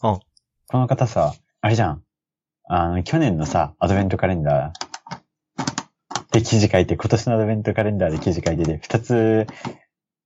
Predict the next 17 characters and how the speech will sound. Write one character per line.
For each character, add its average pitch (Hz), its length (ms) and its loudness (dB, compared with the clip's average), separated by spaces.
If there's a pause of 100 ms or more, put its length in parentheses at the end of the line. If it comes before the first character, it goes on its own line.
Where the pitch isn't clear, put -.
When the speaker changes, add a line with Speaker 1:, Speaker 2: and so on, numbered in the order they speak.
(300)
Speaker 2:
オ 127 120 2
ン 101 120 2
リ 85 100 4
ー - 20 2
じ 73 80 0
ゃ 71 60 2
ん。 67 40 -4 (600)
Speaker 1:
あ、 120 220 0
こ 143 100 0
の 139 120 4
人 110 200 0
の 110 60 0
ブ 101 80 2
ロ 95 160 2
グ？ 143 180 0
Speaker 2:
そ 98 200 0
う、 - 80 -8